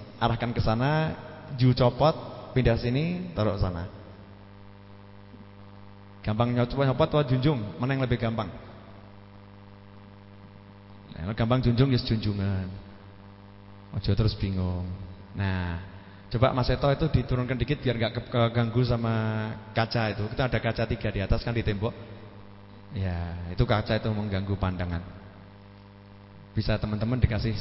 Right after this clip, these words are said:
space dulu. Geser ke kiri aja, yang kiri, ke kiri situ.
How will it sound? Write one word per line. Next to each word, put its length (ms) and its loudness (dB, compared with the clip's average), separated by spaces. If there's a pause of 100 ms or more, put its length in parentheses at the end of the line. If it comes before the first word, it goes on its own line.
space 400 -2
dulu. 240 -2 (640)
Geser 320 4
ke 160 2
kiri 160 2
aja, 240 0
yang 160 -2
kiri, 160 -2
ke 160 -6
kiri 160 -2
situ. 240 -6